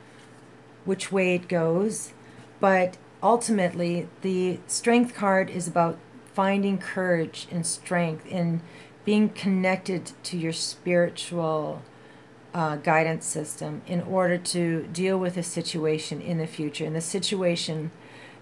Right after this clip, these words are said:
uh, is the Four of Cups. It's dealing with the sense of stagnation, the sense that somebody isn't accepting that cup of love. And I don't think it's her, because she's bringing in this Knight of Pentacles.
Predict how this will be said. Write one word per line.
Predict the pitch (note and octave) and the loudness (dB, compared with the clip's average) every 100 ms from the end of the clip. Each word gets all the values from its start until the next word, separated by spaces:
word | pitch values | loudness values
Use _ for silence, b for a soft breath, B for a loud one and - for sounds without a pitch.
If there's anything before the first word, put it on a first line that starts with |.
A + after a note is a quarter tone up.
| B - | B -2
uh, | F3+ E3+ D#3+ - | 4 4 2 0
is | F3+ D#3+ | -2 -2
the | F3+ | -4
Four | F3+ E3+ D#3+ | -2 0 0
of | D#3 | -2
Cups. | E3 D3+ - - | -6 -8 -8 -12
It's | - E3+ - | -8 -8 -4
dealing | F3 F#3 G3 F#3+ | 0 4 4 2
with | E3 E3 | 0 -2
the | D#3+ | -6
sense | D#3 E3+ E3 - | -4 -2 -2 -4
of | |
stagnation, | D#3+ - D#3+ D3+ D#3+ D#3+ D3+ | -8 -4 -4 -2 -4 -4 -6
the | D3+ | -8
sense | - - F3+ F#3+ - | -4 -2 0 0 -2
that | D#3 D3 | -4 -4
somebody | - - F3 F3+ F3 E3 E3+ | -6 -4 0 2 0 -2 -4
isn't | E3+ E3 D#3+ - - | -4 -2 -4 -6 -12
accepting | - - E3+ - E3 D3+ D3+ B B B B | -6 -2 -2 -2 -4 -4 -8 B B B B
that | E3 E3 | 0 0
cup | - F3 E3 | -2 -4 -2
of | D#3 | 0
love. | D3+ D#3+ D3 D3+ - - B B B B | 2 2 0 -6 -16 -20 B B B B
And | - F3+ | 0 2
I | D#3+ | 4
don't | E3 F#3+ G#3+ | 4 4 4
think | - A#3 | 2 2
it's | A#3 - | 2 2
her, | A#3+ A3 G#3+ | 4 4 2
because | D3+ F3+ E3+ | -4 -4 -4
she's | F3+ F3 | -2 -4
bringing | E3+ F#3+ G3 F#3+ | 0 2 2 2
in | G3 G3 F3+ F3 | 2 2 0 -2
this | D3+ D3 F3+ | -4 -4 -2
Knight | D#3+ D#3+ | 0 0
of | E3 | 0
Pentacles. | E3+ E3 E3 D#3+ F3+ F3 - | -2 -2 -2 -6 -8 -12 -16